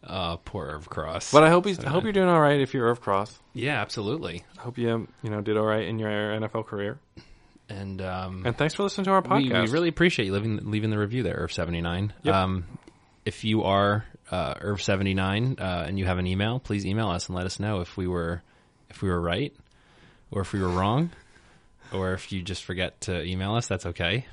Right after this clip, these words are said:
Speaker 1: But, you know, we, we, we'd like to know. We'd like to know how close we are with our, uh,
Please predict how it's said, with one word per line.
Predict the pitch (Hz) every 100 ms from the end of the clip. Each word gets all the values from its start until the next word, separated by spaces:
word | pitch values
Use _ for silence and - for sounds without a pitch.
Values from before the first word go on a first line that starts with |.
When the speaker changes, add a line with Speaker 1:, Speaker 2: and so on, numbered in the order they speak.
| -
Speaker 1:
But, | 90 87 - - -
you | 110
know, | 101 120 -
we, | 98 104 104 -
we, | 107
we'd | 110 113
like | 127 135
to | 196
know. | 208 82 _ _ - - -
We'd | 123 123
like | 131
to | 127
know | 117
how | 101 104
close | - 85 -
we | 82
are | 78
with | 82
our, | - 80 -
uh, | 73